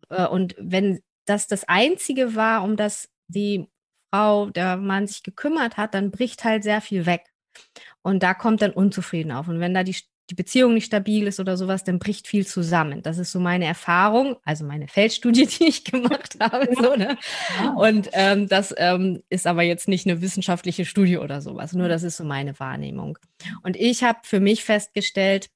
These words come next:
Speaker 1: als meine Tochter, ähm, geboren wurde und, äh, noch, ja, da war sie, glaub ich, unter eins. Wir lebten in, im Fränkischen, in
Speaker 2: Mhm.
Speaker 1: Nürnberg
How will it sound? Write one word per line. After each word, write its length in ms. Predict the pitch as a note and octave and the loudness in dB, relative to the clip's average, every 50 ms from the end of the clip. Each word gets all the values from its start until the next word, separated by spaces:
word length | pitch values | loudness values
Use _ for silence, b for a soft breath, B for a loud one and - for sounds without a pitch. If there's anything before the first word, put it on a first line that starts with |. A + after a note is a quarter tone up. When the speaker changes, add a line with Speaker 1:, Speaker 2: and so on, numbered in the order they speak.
| _ _ _ _ - | _ _ _ _ -8
Speaker 1:
als 200 | E3+ F3 - - | -8 -6 -4 -2
meine 280 | F3+ E3+ E3+ E3+ D#3 | -2 -2 -2 -2 -4
Tochter, 760 | - - - G#3 G#3 - D#3 - - G#3+ G#3 G3+ G3 G#3+ G#3+ G3 _ _ _ _ _ _ _ _ _ _ _ _ _ _ _ _ _ _ _ _ - | -6 -6 -8 -8 -8 -8 -8 -4 -2 0 0 0 0 -2 -4 -8 _ _ _ _ _ _ _ _ _ _ _ _ _ _ _ _ _ _ _ _ -4
ähm, 460 | E3+ E3+ E3+ E3+ E3+ E3+ E3+ E3 E3 | -2 -2 0 0 -2 -4 -4 -6 -6
geboren 600 | D#3+ F3+ E3+ E3+ F3+ G3 G#3 G#3+ A3 A3+ G#3+ G3 | -4 -4 -4 -2 0 2 2 2 2 2 0 0
wurde 560 | G3+ G3+ G3+ G#3 G#3 G#3 G#3 G#3 G#3 G#3 G3+ G3+ B B B B B B _ - | 0 0 0 0 0 0 2 0 0 0 -2 -4 B B B B B B _ -4
und, 420 | E3 E3+ E3+ E3+ E3 D#3+ - - - | -2 -2 0 -2 -2 -4 -8 -10 -8
äh, 40 | E3 | -6
noch, 420 | D#3+ D#3+ E3 E3 D#3+ E3 E3+ - _ _ _ _ _ _ _ | -6 -6 -6 -6 -6 -8 -10 -10 _ _ _ _ _ _ _
ja, 260 | - D3 C3 C3+ C#3 C#3 | -10 -10 -8 -8 -10 -10
da 140 | - C#3 C#3+ | -8 -8 -6
war 120 | D3 D3 D3 | -6 -6 -6
sie, 120 | - D#3+ | -6 -8
glaub 200 | - E3 D#3 D#3 | -6 -6 -6 -6
ich, 160 | D#3+ - - | -6 -6 -2
unter 380 | - G3+ A3 A3 - F#3+ - - | 2 4 4 4 2 0 -2 0
eins. 400 | C#3 D3 D#3+ D#3 C#3+ C#3+ - - | 2 2 2 2 0 -4 -6 -6
Wir 80 | - D3 | -6 -4
lebten 360 | D#3 D#3 - _ - D#3+ D3 | -4 -4 -6 _ -14 -12 -10
in, 300 | C#3+ D3 D3 D3 D3 D3+ _ _ _ _ _ _ _ - | -8 -8 -6 -6 -8 -10 _ _ _ _ _ _ _ -8
im 100 | E3 D3+ | -8 -8
Fränkischen, 760 | - - - G#3+ A#3+ C4 - C#4+ B3+ - - C#4+ D4 D4+ C#4 - | -4 -2 0 0 2 2 0 -2 -2 -2 -2 -2 -2 -2 -2 -4
in 180 | - F3 E3+ E3+ | -2 0 2 2
Speaker 2:
Mhm. 60 | E3 | 2
Speaker 1:
Nürnberg 680 | E3 F3 G3 A3 B3 A#3+ A#3+ B3 B3+ C#4 D4 - - | 2 2 0 0 0 2 2 2 2 2 0 -4 -10